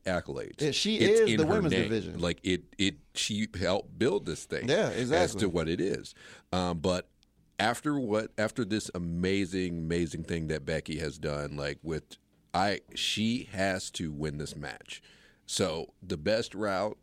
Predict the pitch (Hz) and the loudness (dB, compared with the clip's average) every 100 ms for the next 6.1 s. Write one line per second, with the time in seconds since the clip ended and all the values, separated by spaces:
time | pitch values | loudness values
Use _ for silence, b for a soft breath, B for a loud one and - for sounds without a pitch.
0 | - - - 85 80 71 - 82 87 76 | -8 -6 -2 -2 -2 -6 -6 -2 -2 -2
1 | 71 76 - 80 76 - - 87 - 90 | -4 -6 -4 -2 -2 -4 -2 -2 0 0
2 | 85 76 73 78 73 71 78 73 69 80 | 0 -2 -6 -6 -6 -6 -6 -6 -4 -2
3 | 76 65 67 - 82 80 78 73 78 73 | -2 -4 -4 -2 0 -2 -4 -6 -4 -2
4 | 76 71 64 - - B B B 82 - | -2 -4 -8 -12 -14 B B B -4 0
5 | 95 78 76 - - _ - 73 69 55 | 2 2 -2 -10 -20 _ -10 -6 -6 -8
6 | 57 | -12